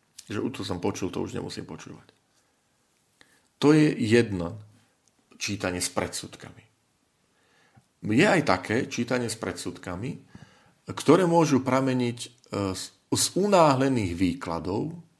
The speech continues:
získaných z predchádzajúceho čítania. To znamená, niekedy sme ovplyvnení výkladom, ktorý sme už počuli na kázni, alebo sme si ho sami niekde prečítali. A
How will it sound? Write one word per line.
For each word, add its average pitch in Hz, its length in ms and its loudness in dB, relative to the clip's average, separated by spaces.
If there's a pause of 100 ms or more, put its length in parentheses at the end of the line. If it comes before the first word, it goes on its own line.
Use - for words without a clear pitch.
(480)
získaných 123 720 2
z - 80 -8
predchádzajúceho 110 800 0
čítania. - 500 -10 (1160)
To 104 200 -2
znamená, 107 440 -2 (360)
niekedy 170 400 4
sme 120 400 0
ovplyvnení 113 880 -2
výkladom, 113 720 0
ktorý 143 160 2
sme 131 160 -2
už - 240 -8
počuli 120 480 -6 (320)
na 87 80 -8
kázni, 82 560 -8 (640)
alebo 110 240 2
sme 110 120 0
si 110 120 0
ho 101 80 4
sami 104 320 0
niekde 95 320 -4
prečítali. 120 720 -8 (960)
A 104 400 -2